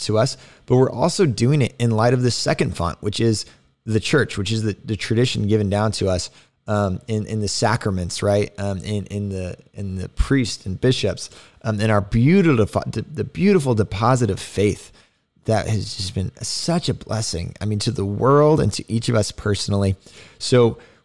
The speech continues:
we don't just look at Scripture and say, "Okay, we're doing Scripture right now. We're not gonna worry about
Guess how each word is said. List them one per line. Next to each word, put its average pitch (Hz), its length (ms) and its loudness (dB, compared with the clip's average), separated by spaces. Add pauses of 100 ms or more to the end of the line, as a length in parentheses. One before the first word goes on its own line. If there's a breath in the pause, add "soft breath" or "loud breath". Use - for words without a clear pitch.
we 131 160 6
don't 170 280 2
just 139 340 2
look 120 220 4
at 107 100 -2
Scripture - 760 -2 (640)
and 113 160 0
say, 110 180 4
"Okay, 113 180 4
we're 110 100 4
doing 117 120 4
Scripture 113 320 0
right 101 140 4
now. 101 180 2
We're 101 100 0
not 104 140 2
gonna 107 120 0
worry 104 220 6
about 95 260 2